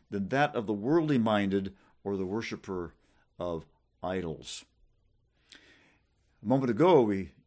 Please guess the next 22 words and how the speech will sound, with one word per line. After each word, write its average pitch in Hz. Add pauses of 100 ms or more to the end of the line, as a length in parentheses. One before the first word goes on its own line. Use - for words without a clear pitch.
saw 135
some 120
examples 107 (140)
of 92
what 120
it 107
means 117 (440)
to 98
sow 131
to 113
the 85
flesh. 151 (880)
How 170
about 190
some 165
examples 143
of 113
what 123
it 107
means 107 (160)
to -
sow 90